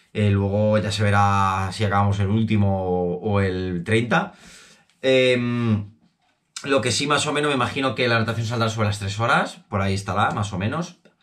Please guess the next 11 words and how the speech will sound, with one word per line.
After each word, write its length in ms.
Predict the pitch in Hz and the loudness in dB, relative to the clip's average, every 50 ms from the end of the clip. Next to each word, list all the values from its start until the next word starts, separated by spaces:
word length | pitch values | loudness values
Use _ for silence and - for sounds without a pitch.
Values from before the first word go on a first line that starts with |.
| _ - - - - - - - | _ -20 -20 -20 -20 -20 -18 -6
La 160 | - 113 117 | 0 2 2
bici, 960 | 120 135 131 - - 147 139 139 139 139 139 135 135 135 135 135 135 135 - - | 2 2 0 -2 -2 -2 -2 0 0 2 2 2 2 2 2 2 2 0 -2 -2
el 160 | 127 127 117 | -2 -2 0
primer 320 | 113 120 120 120 120 117 | 0 0 2 2 2 2
día, 260 | 113 127 135 135 120 117 | 2 2 2 2 2 2
no 100 | 113 113 | 0 -2
sé 100 | 107 113 | -2 -4
cuánto 260 | 123 117 104 117 110 | -4 -4 -2 0 0
va 60 | 110 | 0
a 40 | 107 | 0
salir. 600 | 98 110 104 110 127 143 156 165 170 170 175 | 0 -2 0 0 0 2 2 2 2 0 -2